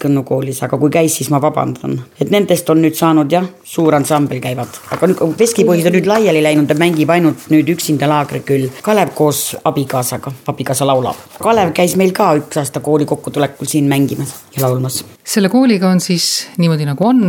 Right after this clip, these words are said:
Speaker 2: Ma ütlen, ma olen ise väiksest kohast pärit, sellepärast mulle väga meeldivad niisugused traditsioonid. Et olgugi, et kool ei tegutse,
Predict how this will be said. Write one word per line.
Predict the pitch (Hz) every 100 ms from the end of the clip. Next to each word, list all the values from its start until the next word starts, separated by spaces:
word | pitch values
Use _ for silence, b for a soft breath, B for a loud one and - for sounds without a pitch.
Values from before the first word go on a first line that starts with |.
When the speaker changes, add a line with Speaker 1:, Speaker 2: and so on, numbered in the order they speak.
| 165
Speaker 2:
Ma | - 220
ütlen, | 185
ma | 185
olen | 190 226
ise | 190
väiksest | 185 - -
kohast | 185 147 -
pärit, | 160 143
sellepärast | 165 151 143 -
mulle | 160 165
väga | 175
meeldivad | 175 160 143 143
niisugused | 151 147 143 143
traditsioonid. | 156 147 139 185 156 131 -
Et | 151
olgugi, | 247 226 180 175 160
et | -
kool | - 185 160
ei | 160
tegutse, | 269 208 - - 165